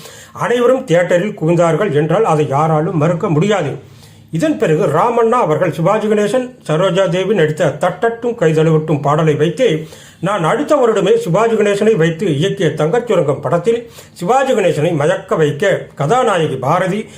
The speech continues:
சிவாஜி கணேசனுடன் பாடுவதான நதியே மதுவானால்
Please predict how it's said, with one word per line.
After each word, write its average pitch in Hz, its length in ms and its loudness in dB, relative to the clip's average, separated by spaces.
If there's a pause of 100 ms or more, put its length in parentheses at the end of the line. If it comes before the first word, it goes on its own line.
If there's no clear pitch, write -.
சிவாஜி 254 400 0
கணேசனுடன் 196 600 0
பாடுவதான 160 800 2 (140)
நதியே 220 440 0
மதுவானால் 180 680 0